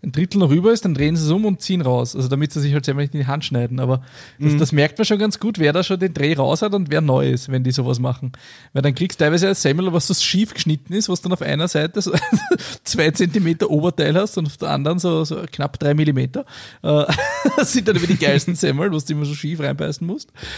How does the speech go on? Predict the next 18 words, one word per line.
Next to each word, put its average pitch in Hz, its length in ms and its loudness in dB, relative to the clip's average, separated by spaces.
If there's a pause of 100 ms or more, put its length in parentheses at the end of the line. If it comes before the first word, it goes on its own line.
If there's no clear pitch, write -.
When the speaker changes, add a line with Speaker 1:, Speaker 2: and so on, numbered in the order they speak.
(180)
Speaker 1:
Aber... 143 540 4 (880)
Da 143 100 -2
merkt 135 200 0
man 165 120 0
immer, 170 200 2
wer 139 140 2
schon 165 200 -2
den 160 80 -4
Dreh 147 180 0
raus 135 260 0
hat 165 80 0
und 147 200 -2
wer 139 100 2
erst 139 240 0
frisch 147 240 0
eingestellt 131 440 -2
worden 131 160 2
ist. 127 200 -2